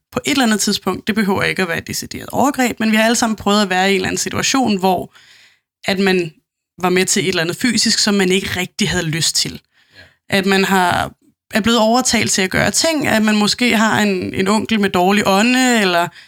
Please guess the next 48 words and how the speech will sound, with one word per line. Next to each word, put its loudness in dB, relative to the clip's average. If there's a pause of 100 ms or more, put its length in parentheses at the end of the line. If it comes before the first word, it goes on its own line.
(140)
en -4
tante, 2
der 2
altid -2
vil -4
kysse -2
på -4
munden, 2
og 2
man 4
synes, 0
at -4
det 2
er 2
mega 2
grænseoverskridende, 0
fordi -2
man -2
kun -2
ser 0
dem -6
en -6
gang -4
om -8
året, 2 (500)
eller 0
hvad 0
det 2
nu -4
kan -8
være, 2
men 2 (220)
man 0
har -2
ikke 0
lyst 2
til 0
at 0
være 0
den, 0
der -2
laver 0
en 0
scene 0
ved -10
at -6
sige -4
fra. -6